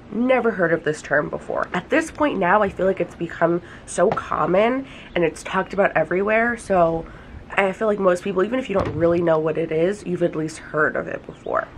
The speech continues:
And to be honest, I don't even a hundred percent know what it is. I've done so much research and I've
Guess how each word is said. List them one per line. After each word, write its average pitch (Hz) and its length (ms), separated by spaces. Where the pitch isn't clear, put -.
And 269 220
to - 120
be 285 200
honest, 269 460
I 403 180
don't 392 160
even 285 160
a 247 60
hundred 190 320
percent 180 380
know 156 140
what 147 160
it - 120
is. - 180
I've 226 140
done 277 180
so 285 180
much 277 260
research 220 540
and 214 100
I've 190 160